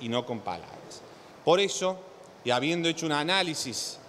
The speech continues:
y viendo esta experiencia discursiva y de predicciones económicas que han sido mal logradas, evidentemente, es que yo le pregunto si las herramientas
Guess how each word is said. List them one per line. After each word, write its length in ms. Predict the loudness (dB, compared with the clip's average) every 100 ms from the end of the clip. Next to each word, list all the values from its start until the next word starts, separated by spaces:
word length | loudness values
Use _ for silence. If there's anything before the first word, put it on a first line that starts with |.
| -8
y 80 | 0
viendo 260 | 2 2
esta 160 | 0 -2
experiencia 540 | -2 0 2 2 0
discursiva 680 | -2 -4 -8 -4 2 4 4
y 40 |
de 100 | 4
predicciones 580 | 2 0 0 0 -2 -4 -8 -10
económicas 640 | -6 -2 0 0 0 -2
que 80 | -2
han 80 | -2
sido 240 | 2 2
mal 220 | 2 2
logradas, 500 | 4 6 4 4 0
evidentemente, 800 | -4 -4 -4 -2 0 0 0 -6 -6 -16 -18 -14 -4
es 80 | 0
que 80 | 2
yo 120 | 2
le 100 | 4
pregunto 600 | 4 4 2 2 2 0 -4 -10
si 160 | 0 2
las 180 | 4
herramientas 960 | 4 4 2 2 2 2 2 0 0